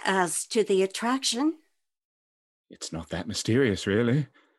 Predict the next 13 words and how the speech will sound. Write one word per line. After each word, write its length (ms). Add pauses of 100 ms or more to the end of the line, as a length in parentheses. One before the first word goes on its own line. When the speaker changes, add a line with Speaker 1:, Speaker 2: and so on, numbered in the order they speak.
(240)
Speaker 2:
I've 140
always 460
been 260
fascinated 580
with 100
the 100
unknown. 560 (680)
When 140
I 100
began 240
to 80
study 260
dentistry 640